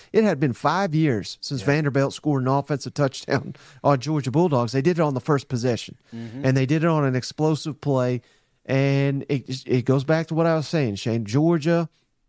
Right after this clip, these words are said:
Speaker 1: again, they won by seventeen points away from Athens. So, and we're grading Georgia on a curve because they're two-time champs, they're number one. But this, this was a little troubling to me, Shane, because late in the game, f-,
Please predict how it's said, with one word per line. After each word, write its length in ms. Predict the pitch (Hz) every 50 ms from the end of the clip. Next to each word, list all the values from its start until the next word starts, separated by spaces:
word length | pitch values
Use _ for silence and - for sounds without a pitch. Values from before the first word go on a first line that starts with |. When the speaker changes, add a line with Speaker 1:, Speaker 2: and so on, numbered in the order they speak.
| _ _ _ _ _ _ _ _ _ _ _ _ _ -
Speaker 1:
again, 280 | 143 131 131 127 104 98
they 60 | 117
won 140 | 131 156 175
by 120 | 196 185
seventeen 580 | 165 - - 185 175 175 170 - - 175 170 156
points 520 | - 147 143 143 147 143 135 - - - - _
away 260 | 120 127 135 156 165 165
from 180 | - 156 139 135
Athens. 540 | 135 135 135 131 - 139 127 123 - - _ _ _ _ _ _
So, 400 | _ - - 131 127 165 - - - _ _ _ _ _ _ _ _ _ _ - - -
and 180 | - 151 143 139
we're 100 | 143 135
grading 500 | - - - - 170 180 196 190 185 165
Georgia 320 | 123 147 160 160 151 135 156
on 160 | 147 156 160
a 60 | 156
curve 380 | 151 - 147 139 135 131 127 113
because 220 | 127 - 151 139 117
they're 80 | 123 117
two-time 420 | - 165 156 - 160 160 147 143
champs, 400 | 131 - 147 139 135 135 127 -
they're 100 | - 123
number 240 | 123 139 139 135 131
one. 320 | 123 123 131 131 117 101 104 _
But 240 | 135 135 131 - - - - - _ _ _ _ _ _ _ _ _ _ _
this, 580 | - 123 135 185 233 269 247 - - - - - _ _ _ _ _ _ _ _ _ _ _ _
this 340 | - 110 151 220 247 240 -
was 120 | 262 226
a 60 | 247
little 220 | 233 226 233 226 214
troubling 500 | - - 214 208 185 135 139 127 120 113
to 60 | 113
me, 120 | 113 113
Shane, 240 | 107 - 143 135 147
because 220 | 143 - 156 123 123
late 180 | 147 185 233
in 60 | 208
the 80 | - 175
game, 300 | 143 175 202 196 160 127
f-, 120 | 110 -